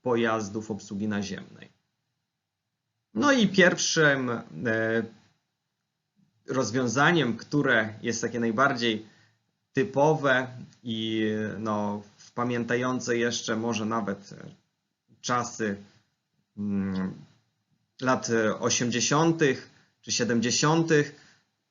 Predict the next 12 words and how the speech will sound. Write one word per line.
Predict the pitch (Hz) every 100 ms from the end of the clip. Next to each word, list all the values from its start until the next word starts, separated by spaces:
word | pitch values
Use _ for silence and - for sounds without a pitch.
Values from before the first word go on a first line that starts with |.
| _ _ -
jest | 151 175 180
to | 165
typowe | 156 190 180 160
złącze | 131 160 170 160 156 135 127
C | - 151
E | 131 127 135
E, | 151 165
czyli | - 127
tak | 127 107
zwane | 107 147 135 117
złącze | 101 139 151 - 117
siłowe, | - - 117 143 170 160 160 160